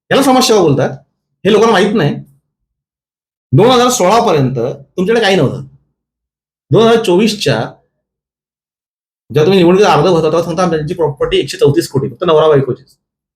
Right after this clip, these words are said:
बाकी पोरांची वेगळी." ही लिगली दाखवली गेली, न दाखवलेली गेली. हे पैसे आले कुठून तुमच्याकडे? लोक विचारणार नाही.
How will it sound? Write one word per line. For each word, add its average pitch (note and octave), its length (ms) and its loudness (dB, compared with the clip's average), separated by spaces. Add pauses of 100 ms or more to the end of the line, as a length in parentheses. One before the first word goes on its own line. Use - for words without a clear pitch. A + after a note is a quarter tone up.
(140)
बाकी C#3 120 0
पोरांची D3+ 420 0
वेगळी." C3+ 260 -2 (1300)
ही E3+ 120 2
लिगली E3 440 2 (600)
दाखवली F3 460 0
गेली, A#2 280 0
न E3+ 180 0
दाखवलेली E3 340 0
गेली. C3+ 140 0
हे - 300 -6
पैसे A#3 220 0
आले G#3 200 2
कुठून C4+ 260 2
तुमच्याकडे? E3 300 0
लोक D#3 120 2
विचारणार G#3+ 440 0
नाही. F#4 140 -6